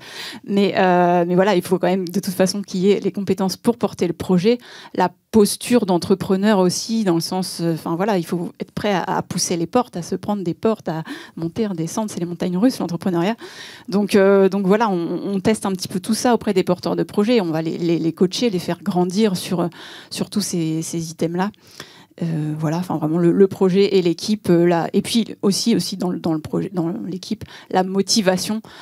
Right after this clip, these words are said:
à, à rentrer dans un parcours d'incubation qui est, qui sont souvent des parcours quand même assez intensifs. On leur demande un engagement dans la durée, à, voilà, être prêt à, à, être prêt à entendre les retours qu'on, qu'on va leur faire, à se remettre en question.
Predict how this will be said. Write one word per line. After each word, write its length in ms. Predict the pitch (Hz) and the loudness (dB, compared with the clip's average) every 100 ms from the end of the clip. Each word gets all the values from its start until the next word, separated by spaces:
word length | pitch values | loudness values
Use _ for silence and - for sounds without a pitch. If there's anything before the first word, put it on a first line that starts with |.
| - | -6
à, 320 | 175 160 - | -2 -2 0
à 40 | 170 | -2
rentrer 440 | 160 185 - 208 | 0 0 2 0
dans 160 | 185 170 | 2 2
un 80 | 165 | 2
parcours 340 | 175 - 185 | 0 -2 -4
d'incubation 640 | 175 170 185 175 165 208 | -2 -4 -4 -2 -2 -6
qui 260 | 208 180 165 | -6 -6 -6
est, 180 | 151 - | -6 -10
qui 100 | - | -8
sont 140 | 190 | -8
souvent 260 | - 196 208 | -6 -6 -2
des 80 | 185 | -2
parcours 320 | 180 208 190 | -2 -4 -2
quand 80 | 185 | -2
même 180 | 175 | 0
assez 220 | 180 180 180 | -2 -4 -4
intensifs. 560 | 165 180 185 - 226 | -4 -4 -2 0 0
On 60 | 185 | 0
leur 120 | 170 | 0
demande 280 | 175 175 165 | -2 -2 -2
un 200 | 160 165 | -2 -2
engagement 600 | 170 170 170 190 208 202 - - - - | 0 0 -2 0 -2 -2 -12 -20 -20 -6
dans 160 | 190 165 | -2 0
la 140 | 151 | -2
durée, 500 | 160 175 208 208 202 | -2 0 2 2 2
à, 200 | 165 160 - - - - | -2 -4 -10 -20 -20 -10
voilà, 260 | 175 175 214 | -4 0 0
être 160 | 175 | -2
prêt 240 | - 214 196 | -4 0 2
à, 140 | 185 - | 2 0
à, 440 | 165 180 - - 180 - - | -2 -2 -4 -6 -10 -10 -12
être 100 | - | -4
prêt 200 | 214 - | -2 -2
à 140 | 165 | -2
entendre 460 | 220 208 214 220 190 | -2 0 0 0 0
les 80 | 175 | 4
retours 360 | 185 190 214 | 2 2 -2
qu'on, 240 | - 185 170 | -2 -8 -8
qu'on 180 | - 180 | -4 -2
va 120 | 175 | -2
leur 160 | 160 | -2
faire, 320 | - 214 220 175 - - | 0 2 0 -4 -16 -6
à 140 | - | -4
se 80 | 180 | 0
remettre 320 | 202 196 196 | 0 -2 -2
en 80 | 185 | -2
question. 400 | 170 170 - 220 | -2 -4 -2 -2